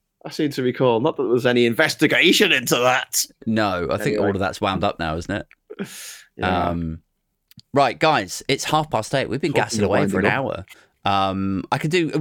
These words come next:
Speaker 2: let, let's do a, a couple of quick Q and A's in the live chat. If anyone's got some questions that they wanna fire at me,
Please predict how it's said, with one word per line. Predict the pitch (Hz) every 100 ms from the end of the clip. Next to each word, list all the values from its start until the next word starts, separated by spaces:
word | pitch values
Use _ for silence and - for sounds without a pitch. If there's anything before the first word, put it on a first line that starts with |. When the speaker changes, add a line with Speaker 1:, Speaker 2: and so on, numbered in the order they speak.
| 151
Speaker 2:
let, | 180 - -
let's | 185 -
do | 190 160
a, | 135
a | -
couple | - 196 - 143
of | 131
quick | 165 -
Q | - 143
and | 117
A's | 110 104 156 - - -
in | 113
the |
live | 110 110 107
chat. | 139 127
If | -
anyone's | 127 110 104
got | 110 -
some | 107
questions | - 107 - 101
that | 110
they | 101
wanna | 98
fire | - 110 98 95
at | -
me, | 101 98 92